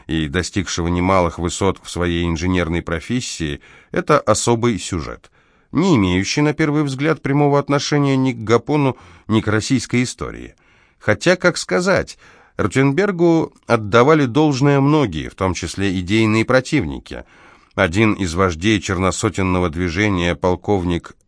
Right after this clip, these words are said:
Ф В Винберг, познакомившийся с Рутенбергом в большевистской тюрьме, писал о нём так: Меньшей узостью мысли, большей терпимостью к чужим мнениям,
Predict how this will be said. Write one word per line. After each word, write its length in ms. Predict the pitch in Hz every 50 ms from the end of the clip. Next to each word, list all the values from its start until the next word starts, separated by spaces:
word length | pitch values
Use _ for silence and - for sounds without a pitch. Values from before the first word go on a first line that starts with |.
| - - - _ _ _ _ _ _ _ _ _ _ -
Ф 300 | - - - - - - -
В 340 | 90 82 85 101 98 92 85
Винберг, 680 | 82 82 82 107 131 135 120 92 78 82 - - - - - - - - _ - _
познакомившийся 1080 | - 92 87 101 104 101 - 123 110 101 92 82 - - 95 87 - - 95 92 90 85
с 80 | -
Рутенбергом 760 | - 95 85 - 95 95 87 95 95 92 80 87 87 85 82
в 80 | 73 76
большевистской 680 | 73 90 87 82 - - 95 92 90 82 - - 87 82
тюрьме, 420 | - - 90 87 95 120 135 139 - - - - _ _ _ _ _
писал 520 | - 98 90 - - 120 135 151 151 - - _
о 140 | - 98 92
нём 300 | 92 95 101 113 113 92
так: 360 | - - 65 60 - - - _ _ _ _ _ _ _ _ _ _ _ _ _ _ _ _ _ _ _ _ _ _ _ _
Меньшей 800 | - 98 107 135 156 165 160 143 - - 147 143 139 - - _
узостью 640 | - 131 147 123 123 120 110 - - - 104 104 104
мысли, 560 | 104 117 139 139 139 - - 82 71 65 - - _ _ _ _ _ _ _
большей 720 | - 85 80 98 135 160 151 139 - - - 131 131 120
терпимостью 800 | 95 - - 120 110 104 - 123 123 127 123 110 - - - 98 85
к 40 | -
чужим 500 | - 110 101 82 95 113 113 104 95 -
мнениям, 680 | - 90 92 101 113 135 139 127 95 80 71 67 65 67